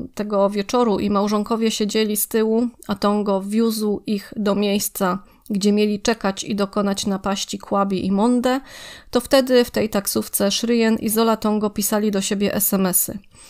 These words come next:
Czyli Ani siedzi obok Shryena,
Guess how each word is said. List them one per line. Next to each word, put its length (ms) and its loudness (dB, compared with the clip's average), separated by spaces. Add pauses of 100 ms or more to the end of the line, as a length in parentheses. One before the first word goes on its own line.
(680)
Czyli 300 0
Ani 260 4
siedzi 320 -2
obok 360 -2
Shryena, 600 2